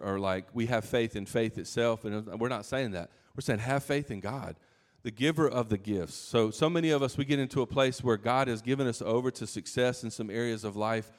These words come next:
relationally, financially, impact, influence, business, money, whatever the case may be, and all of a sudden now our faith is in that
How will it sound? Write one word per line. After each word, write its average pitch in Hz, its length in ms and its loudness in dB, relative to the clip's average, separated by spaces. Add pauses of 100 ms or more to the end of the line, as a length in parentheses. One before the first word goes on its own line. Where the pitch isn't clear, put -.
(220)
relationally, 113 840 0 (160)
financially, 110 1000 -2 (200)
impact, 113 720 0
influence, 113 920 0 (240)
business, 117 500 2
money, 117 300 2
whatever 113 320 2
the 101 60 -6
case 110 300 -2
may 104 160 -2
be, 107 160 0
and 104 120 0
all 113 140 4
of 107 60 -2
a 104 60 2
sudden 123 380 0
now 95 340 0
our 98 140 0
faith 110 400 0
is 90 180 -8
in 87 160 -6
that 92 420 -8